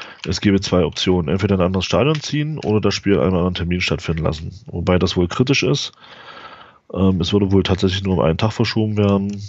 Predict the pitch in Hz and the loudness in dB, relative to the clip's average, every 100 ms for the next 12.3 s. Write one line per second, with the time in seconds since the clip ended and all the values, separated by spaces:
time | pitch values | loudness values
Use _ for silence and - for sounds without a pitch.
0 | - - - 82 82 82 85 87 - - | -16 -12 -2 0 0 0 -2 -4 -6 -10
1 | - - - - - - - 87 92 - | -10 -10 -12 -14 -16 -20 -2 0 2 2
2 | 92 - 98 92 92 92 - - - 87 | 0 2 2 4 4 4 0 -6 0 4
3 | 87 85 90 71 98 104 117 110 110 120 | 4 4 4 4 4 2 2 2 2 4
4 | 120 113 80 - - 95 98 - 82 85 | 4 4 2 0 -4 -2 0 0 0 0
5 | 80 78 - - 78 76 - - _ 80 | -4 -8 -8 -6 -6 -8 -12 -20 _ -2
6 | 82 78 82 - - _ - - - - | 0 0 -2 -10 -20 _ -20 -18 -18 -18
7 | - - - - 90 87 - 85 82 87 | -18 -20 -20 0 2 4 2 0 0 0
8 | 87 82 82 82 - 57 85 95 92 90 | 0 -4 -6 -8 -10 -8 2 2 2 2
9 | 90 90 87 87 87 92 101 104 98 98 | 2 0 -2 -2 0 0 0 0 0 -2
10 | - - _ _ _ _ _ _ _ _ | -4 -18 _ _ _ _ _ _ _ _
11 | _ _ - - 90 80 92 - 87 85 | _ _ -8 -2 2 2 2 0 -2 0
12 | 82 82 | -2 -2